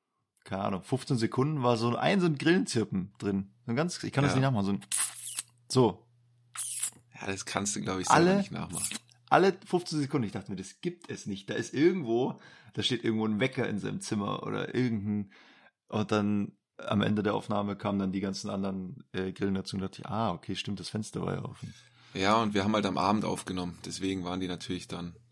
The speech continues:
Speaker 2: hochaktiv zu dem
Speaker 1: Andererseits
Speaker 2: Zeitpunkt.
Speaker 1: ist gar nicht so schlecht, dass wir es nochmal aufnehmen, weil wir haben beide unabhängig voneinander festgestellt, dass wenn wir abends aufnehmen, da relativ viel Bullshit bei rumkam. Wir waren nicht mehr so auf der Höhe.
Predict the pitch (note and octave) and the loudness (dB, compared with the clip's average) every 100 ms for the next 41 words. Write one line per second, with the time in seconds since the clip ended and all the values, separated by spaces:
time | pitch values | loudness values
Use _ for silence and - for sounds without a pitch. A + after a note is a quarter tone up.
0 | _ G#2+ G2+ F#2+ - A2+ A2 C3 C3+ G#2+ | _ -6 -4 -4 -6 4 6 8 6 6
1 | A2 C#3+ - A2 - A#2+ G#2+ G2+ B2+ A#2 | 4 4 -2 -4 0 0 0 -2 -2 -2
2 | G2+ F#2 A#2 A#2 G#2 G#2 A2 G2 G2 G2+ | -4 -4 -2 -2 -4 -2 -2 0 2 2
3 | G2 G#2 G#2+ G2+ A#2 C3+ C3 - - B2+ | 2 2 2 4 4 2 0 -6 -4 -2
4 | C#3 C3 A#2+ A#2 A2+ A2+ A2 A#2 - - | 0 0 -2 -2 0 0 -2 -6 -6 -2
5 | A2+ A2+ G2+ A2+ G#2 G#2 A2 A#2 A2 A#2 | -2 -2 -2 0 2 2 2 2 0 0
6 | - A#2 A#2 A#2 A2 G#2+ A2 A2 G#2+ G#2+ | 2 2 2 2 2 4 6 4 2 2
7 | A2+ B2+ A2 F#2+ B2+ - F2 F#2+ F#2+ F#2 | 2 -2 -4 0 0 0 -2 -2 0 -2
8 | - F#2+ F#2 G2 _ _ _ _ _ _ | -2 -4 -4 -6 _ _ _ _ _ _
9 | _ _ _ - G2+ G2+ G#2 A2+ C3 C3 | _ _ _ -2 4 6 6 6 4 2
10 | B2+ B2 - A#2 B2+ F#2 F#2+ | 2 0 -2 -2 -2 -4 -8